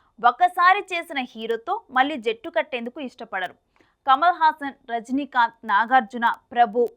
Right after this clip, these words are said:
ప్రశాంత్ ఇలా పంతొమ్మిది వందల తొంభై నాలుగు వరకు ఎవరికీ మినహాయింపు ఇవ్వలేదు. రోజాతో సూపర్ హిట్ అందుకున్న అరవింద్ స్వామితోనే ఇది బ్రేక్ అయింది.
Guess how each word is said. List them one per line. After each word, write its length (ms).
ప్రశాంత్ 400
ఇలా 180
పంతొమ్మిది 540
వందల 120
తొంభై 320
నాలుగు 280
వరకు 300
ఎవరికీ 540
మినహాయింపు 600
ఇవ్వలేదు. 440
రోజాతో 540
సూపర్ 400
హిట్ 220
అందుకున్న 400
అరవింద్ 380
స్వామితోనే 720
ఇది 160
బ్రేక్ 380
అయింది. 320